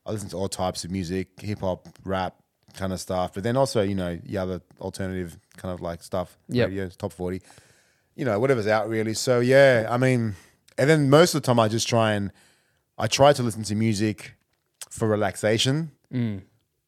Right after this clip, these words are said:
Speaker 1: Sometimes I'll take a small percentage for my own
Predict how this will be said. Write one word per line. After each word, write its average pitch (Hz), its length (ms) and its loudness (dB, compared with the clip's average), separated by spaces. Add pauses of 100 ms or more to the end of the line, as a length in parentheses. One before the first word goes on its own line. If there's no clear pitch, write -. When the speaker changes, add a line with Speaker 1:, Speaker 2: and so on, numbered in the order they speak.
(160)
Speaker 1:
Sometimes 139 720 2
I'll 120 60 0
take 120 220 0
a 113 40 2
small 120 440 4
percentage 117 640 0
for 113 120 -4
my 110 280 2
own 117 480 0